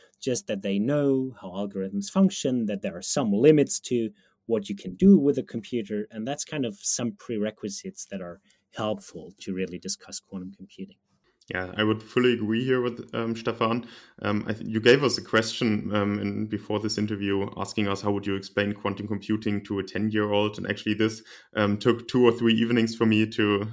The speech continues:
Speaker 2: um, to get an answer for that. Um, I mean, I have one, but I'm still not satisfied, so I won't read it out. Um, I think actually a little math here really helps. So you can get a very nice understanding as soon as the people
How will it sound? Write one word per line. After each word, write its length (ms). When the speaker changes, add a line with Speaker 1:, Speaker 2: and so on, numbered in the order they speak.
Speaker 2:
um, 240
to 120
get 140
an 100
answer 280
for 120
that. 220
Um, 260
I 60
mean, 160
I 140
have 200
one, 180
but 120
I'm 140
still 260
not 180
satisfied, 540
so 100
I 60
won't 260
read 140
it 100
out. 240
Um, 480
I 80
think 380
actually 460
a 80
little 260
math 340
here 180
really 300
helps. 360
So 240
you 120
can 180
get 200
a 100
very 340
nice 320
understanding 800
as 120
soon 260
as 200
the 60
people 500